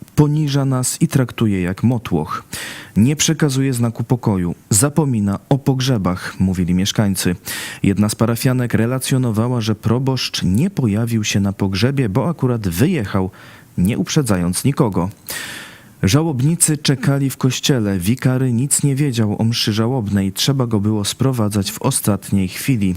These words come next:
mówiła pani Halina. Inny protestujący twierdzi, że ksiądz próbował skłócić ze sobą mieszkańców podczas kolendy. „Nie wiedział, że my tu ze sobą rozmawiamy i jego knowania wyjdą na światło dzienne. Tak nie zachowuje się pasterz”, mówił mężczyzna.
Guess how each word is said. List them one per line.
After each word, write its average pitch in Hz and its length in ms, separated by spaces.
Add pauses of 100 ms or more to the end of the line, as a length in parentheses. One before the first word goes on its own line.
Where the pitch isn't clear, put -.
(100)
mówiła 92 360
pani 87 240
Halina. 107 500 (600)
Inny 110 300
protestujący 107 720
twierdzi, 113 380
że 110 100
ksiądz 120 320
próbował 120 420
skłócić 151 600
ze 101 80
sobą 104 320
mieszkańców 110 680
podczas - 440
kolendy. 101 540 (920)
„Nie 147 200
wiedział, 151 400
że 135 140
my 135 140
tu 135 140
ze 127 120
sobą 127 340
rozmawiamy 127 680
i 107 80
jego 113 240
knowania 123 540
wyjdą 110 400
na 101 120
światło 107 380
dzienne. 98 460 (140)
Tak 139 300
nie 131 160
zachowuje 113 640
się 95 160
pasterz”, - 600
mówił 80 260
mężczyzna. 87 680